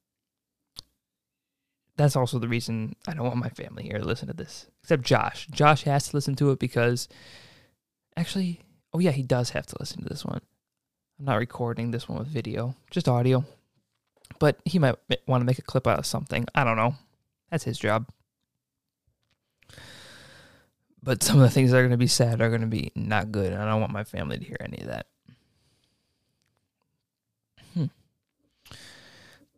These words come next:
Okay. So let's, let's kick this episode off. And we're gonna start with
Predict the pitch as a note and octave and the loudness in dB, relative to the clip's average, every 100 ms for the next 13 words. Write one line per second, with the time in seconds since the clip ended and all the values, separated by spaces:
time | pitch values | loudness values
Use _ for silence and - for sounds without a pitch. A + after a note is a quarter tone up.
0 | - - - - - - - - - - | -14 -12 -12 -16 -16 -18 -16 -18 -18 -20
1 | - - - - - B2+ - A2+ A2+ - | -20 -20 -20 -20 -12 -10 -4 -2 -2 -4
2 | - _ _ _ _ _ _ - - _ | -16 _ _ _ _ _ _ -20 -20 _
3 | _ _ _ - D3+ B2+ - - - _ | _ _ _ -4 2 4 2 -8 -14 _
4 | _ - - - - C3+ C3 E3 - A#2 | _ -18 -10 -8 -6 -4 -4 -4 -8 -2
5 | A2 A2+ - - - - _ _ _ _ | 0 -2 -6 -20 -20 -20 _ _ _ _
6 | B2+ B2 B2 B2 - _ _ _ _ _ | -14 -10 -8 -10 -12 _ _ _ _ _
7 | _ _ _ _ _ _ _ _ _ _ | _ _ _ _ _ _ _ _ _ _
8 | _ _ _ _ _ - E3 C3+ - B2+ | _ _ _ _ _ -10 -4 -4 0 -2
9 | A#2+ B2 A#2 - - - | -2 -4 -6 -8 -20 -20